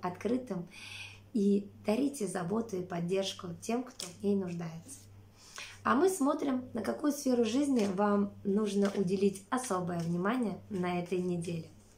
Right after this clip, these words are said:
И это на рост, на продвижение.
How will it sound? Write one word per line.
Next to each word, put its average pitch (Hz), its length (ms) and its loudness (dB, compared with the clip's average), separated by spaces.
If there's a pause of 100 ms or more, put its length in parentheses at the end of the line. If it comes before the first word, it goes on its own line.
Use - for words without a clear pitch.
(2250)
И 220 300 2
это 311 320 2
на 233 240 4
рост, 196 520 0 (260)
на 208 240 4
продвижение. 185 1000 0